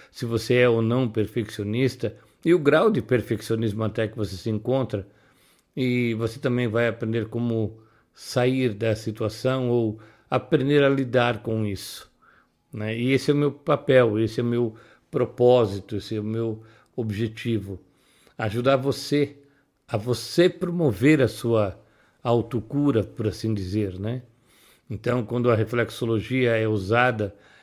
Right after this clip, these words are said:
e nós apertamos os pés, nós estimulamos o teu sistema nervoso, o teu cérebro, a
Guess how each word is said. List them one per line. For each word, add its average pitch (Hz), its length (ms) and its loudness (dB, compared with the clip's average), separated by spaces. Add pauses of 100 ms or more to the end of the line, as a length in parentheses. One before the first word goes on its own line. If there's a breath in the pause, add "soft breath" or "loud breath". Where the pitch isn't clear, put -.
(100)
e 117 80 -4
nós 113 280 2
apertamos 110 640 0
os 92 120 -10
pés, 135 540 -2 (380 soft breath)
nós 120 140 0
estimulamos 127 680 0
o 131 160 2
teu 160 300 0
sistema 165 560 0
nervoso, 147 840 0 (440 soft breath)
o 107 80 -8
teu 151 200 0
cérebro, 131 800 2 (500)
a 127 400 0